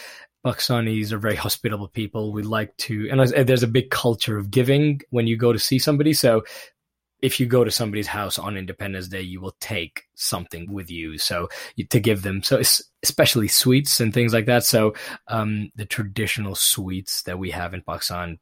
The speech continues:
a lot of people buy those. And it's, <laughs> some sweet manufacturers in Pakistan, they release special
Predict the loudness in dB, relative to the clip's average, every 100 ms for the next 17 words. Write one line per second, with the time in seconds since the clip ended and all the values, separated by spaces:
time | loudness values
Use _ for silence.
0 | _ -8 -6 -6 -6 -8 -6 -2 2 6
1 | 8 8 4 -4 -20 -20 -20 _ 0 2
2 | 4 4 4 6 4 4 4 4 4 0
3 | 0 -2 -2 -2 -2 -2 -4 -6 -6 -6
4 | -4 -6 -6 -8 -12 -20 -20 _ _ 2
5 | 4 4 4 2 2 2 4 2 0